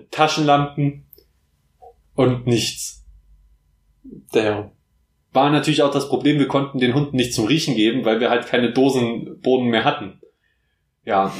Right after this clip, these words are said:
Speaker 1: dafür als Ersatz <laughs> habe ich dann natürlich gesagt, okay, ich nehme Kidneybohnen. Und dann habe ich mir einfach Kidneybohnen genommen, die mit Reis und Tomatensauce zusammen zu so einer Art Billo-Chili zusammengemixt, gemixt, bisschen gewürzt, Gewürze
Speaker 2: Und
Speaker 1: dran.
Speaker 2: da-, das
Speaker 1: Würzen
Speaker 2: dann
Speaker 1: ist
Speaker 2: den Hunden
Speaker 1: wichtig.
Speaker 2: gegeben.
Speaker 1: Hm?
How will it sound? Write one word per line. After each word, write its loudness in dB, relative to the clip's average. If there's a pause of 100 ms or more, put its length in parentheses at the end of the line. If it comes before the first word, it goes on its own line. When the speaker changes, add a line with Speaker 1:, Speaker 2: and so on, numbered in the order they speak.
Speaker 1:
dafür 2
als 0
Ersatz 0 (140)
<laughs> 0
habe 0
ich 0
dann 2
natürlich 0
gesagt, 0
okay, -2
ich -2
nehme -2
Kidneybohnen. 0 (100)
Und -20
dann 0
habe 0
ich -8
mir 0
einfach -2
Kidneybohnen 2
genommen, 2 (260)
die 0
mit 0
Reis 2
und -6
Tomatensauce 0
zusammen 0
zu -4
so 0
einer 2
Art 0
Billo-Chili 0
zusammengemixt, 0
gemixt, -4
bisschen -4
gewürzt, -2
Gewürze -2
Speaker 2:
Und -2
Speaker 1:
dran. 0
Speaker 2:
da-, 0 (200)
das 2
Speaker 1:
Würzen 2
Speaker 2:
dann 4
Speaker 1:
ist 0
Speaker 2:
den 2
Hunden -4
Speaker 1:
wichtig. -6
Speaker 2:
gegeben. -6 (200)
Speaker 1:
Hm? -2